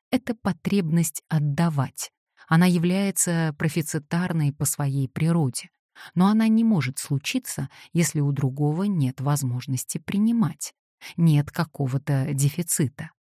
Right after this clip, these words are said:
Поэтому любовь взрослых людей — это всегда про некий взаимный обмен эмоциями, опытом, добрыми отношениями, действиями.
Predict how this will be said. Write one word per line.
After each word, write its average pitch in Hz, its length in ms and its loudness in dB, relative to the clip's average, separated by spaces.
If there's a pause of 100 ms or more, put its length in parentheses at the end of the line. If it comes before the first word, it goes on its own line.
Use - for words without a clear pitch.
(280)
Поэтому 135 460 2
любовь 135 480 0
взрослых 127 580 -6
людей — 196 460 0 (460)
это 285 200 -4
всегда 196 600 -2
про 151 200 -2
некий 143 480 2
взаимный 127 680 0
обмен 131 460 -2
эмоциями, 190 920 -2
опытом, 160 600 -2 (300)
добрыми 127 560 0
отношениями, 151 1200 -2
действиями. 143 840 -6